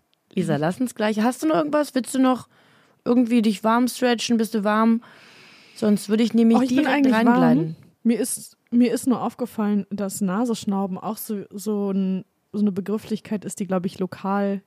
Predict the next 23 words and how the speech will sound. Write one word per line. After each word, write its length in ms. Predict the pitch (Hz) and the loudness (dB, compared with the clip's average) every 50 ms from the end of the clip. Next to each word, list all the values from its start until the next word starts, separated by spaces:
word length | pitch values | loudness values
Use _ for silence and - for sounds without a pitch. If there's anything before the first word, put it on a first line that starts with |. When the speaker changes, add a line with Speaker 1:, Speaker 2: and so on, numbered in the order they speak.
| _ _ _ _ _ _ - | _ _ _ _ _ _ -4
Speaker 2:
immer 460 | 202 214 220 220 214 202 196 185 - _ _ _ _ | 0 0 2 2 2 0 -2 -6 -8 _ _ _ _
anders 480 | - 208 214 214 214 196 190 - - - _ _ _ _ _ _ _ _ _ _ - | -4 -2 0 0 0 -2 -4 -6 -10 -14 _ _ _ _ _ _ _ _ _ _ -4
angewandt, 640 | 214 226 233 240 214 214 180 170 175 175 170 170 | 0 2 2 2 2 2 0 -2 -2 -2 0 0
nicht 180 | 202 208 185 - | 0 0 0 0
angewandt 420 | 202 233 240 247 220 208 214 - | -2 -2 -2 0 0 0 -2 -2
wird, 120 | 214 185 185 | -4 -6 -4
aber 220 | 185 190 190 175 | -4 -4 -4 -4
wo 40 | 208 | -4
die 180 | 180 185 175 | -4 -4 -2
Wörter 320 | 180 196 233 - - 208 151 | 0 0 -2 -2 -4 -6 -4
immer 200 | 156 202 185 - | -2 -2 -2 -2
anders 300 | 165 175 170 - - - | -4 -6 -6 -8 -8 -8
sind. 260 | 180 165 165 175 - | -8 -8 -8 -4 -2
Speaker 1:
Was 180 | 190 196 190 - | -2 -2 -2 -2
sagst 200 | 202 196 - - | -4 -6 -4 -4
du 60 | 240 262 | -4 -4
zu 120 | 247 - | -4 -6
Speaker 2:
Weißt 80 | 240 196 | -4 -2
du, 40 | - | 0
Speaker 1:
Schnauben? 200 | 185 175 180 180 | 0 2 2 2
Speaker 2:
sowas 320 | 170 170 226 220 - - | 2 2 0 0 0 -2
wie 120 | 220 214 196 | -2 -2 0
bei, 300 | 196 208 196 202 196 | 2 2 2 0 -2